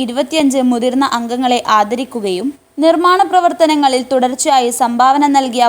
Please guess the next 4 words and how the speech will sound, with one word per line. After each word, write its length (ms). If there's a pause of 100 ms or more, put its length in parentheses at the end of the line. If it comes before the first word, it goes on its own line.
പ്രവർത്തകരെ 580 (120)
പ്രത്യേകമായി 680 (140)
അനുമോദിക്കുകയും 840
ചെയ്തു. 280